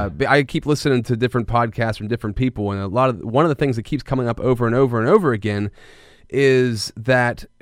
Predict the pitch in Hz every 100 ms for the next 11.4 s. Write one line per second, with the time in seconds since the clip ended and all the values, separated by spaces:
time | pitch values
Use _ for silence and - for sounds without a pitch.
0 | _ - 107 110 - _ - 127 113 -
1 | _ _ _ _ _ _ _ _ _ _
2 | _ - - 139 175 226 - 165 - 175
3 | 185 170 139 160 165 180 180 - 139 190
4 | - 151 120 120 113 - - 151 165 156
5 | 143 143 151 160 175 - _ _ - 127
6 | 127 120 - - 131 120 117 143 147 196
7 | 247 202 160 - 160 127 139 156 196 156
8 | 147 139 131 120 139 127 117 127 110 101
9 | - - - 151 190 165 117 131 156 -
10 | 165 165 175 160 - 131 135 127 120 131
11 | 127 123 139 165